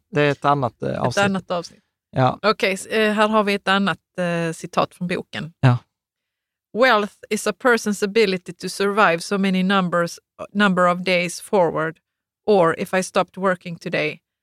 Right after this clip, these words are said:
Speaker 2: how long could I survive?"
Speaker 1: Ja. Och jag älskar det där, det där handlar
Speaker 2: Om
Speaker 1: ju
Speaker 2: jag skulle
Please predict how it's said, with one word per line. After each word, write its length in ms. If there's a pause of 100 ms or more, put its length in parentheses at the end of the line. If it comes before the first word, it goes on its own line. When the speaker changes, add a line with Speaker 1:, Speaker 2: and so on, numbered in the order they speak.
(280)
Speaker 2:
how 180
long 320
could 240 (140)
I 40
survive?" 580 (200)
Speaker 1:
Ja. 180 (600)
Och 60
jag 120
älskar 320
det 80
där, 280 (340)
det 60
där 180
handlar 280
Speaker 2:
Om 40
Speaker 1:
ju 40
Speaker 2:
jag 60
skulle 100